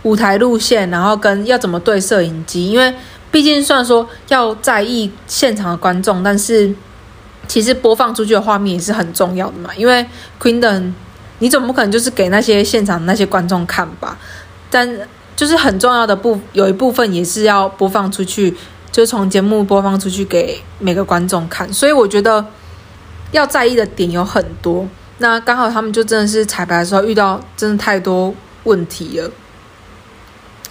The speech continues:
可是我真的觉得这就是，怎么讲啊？新人的经验毕竟没那么多嘛，所以要，要去应对这整件事的话，会显得比较紧张一点点。然后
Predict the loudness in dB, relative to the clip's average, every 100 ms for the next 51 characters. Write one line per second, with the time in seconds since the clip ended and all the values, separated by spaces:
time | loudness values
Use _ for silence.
0 | -20 -20 -18 -18 -20 -20 -20 -20 -18 -2
1 | 2 4 2 2 2 4 4 4 2 2
2 | 0 4 4 4 2 -4 -18 -20 -16 -4
3 | -2 0 -2 -4 -6 -12 -8 -2 0 2
4 | 2 0 -2 0 2 2 0 0 2 2
5 | 0 -2 0 -2 0 -4 -2 2 4 2
6 | -4 -18 0 2 2 0 -2 0 -2 -2
7 | 0 4 4 4 2 0 -4 0 0 0
8 | 0 0 0 0 0 0 -4 -14 -20 -20
9 | -12 -4 -2 0 0 -2 0 0 0 -6
10 | -6 -2 -2 0 -2 -4 -4 -4 -2 -2
11 | -6 -20 -20 -20 -20 -20 -20 -20 -20 -20
12 | -20 -20 -20 -4 -2 0 0 2 4